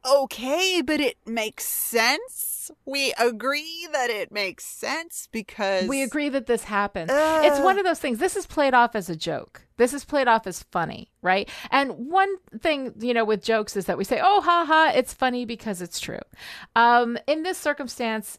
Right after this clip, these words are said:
Speaker 2: it is not funny because it's true.
Speaker 1: Yeah.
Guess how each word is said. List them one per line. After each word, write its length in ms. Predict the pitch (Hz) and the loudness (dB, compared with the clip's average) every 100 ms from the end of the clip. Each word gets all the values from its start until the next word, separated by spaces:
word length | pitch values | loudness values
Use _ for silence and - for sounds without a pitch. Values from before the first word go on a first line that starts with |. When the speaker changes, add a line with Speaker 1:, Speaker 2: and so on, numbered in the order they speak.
| - | -6
Speaker 2:
it 140 | 214 | -2
is 280 | 208 202 - | -2 -4 -2
not 340 | 220 214 - | 2 4 2
funny 420 | - 185 160 151 - _ _ _ _ | -2 -2 -4 -10 -14 _ _ _ _
because 420 | 269 - 269 226 | -4 -2 -2 -2
it's 220 | 220 - | -2 -6
true. 420 | - 277 214 92 202 | -10 -10 -10 -12 -10
Speaker 1:
Yeah. 340 | 196 190 175 | -2 0 0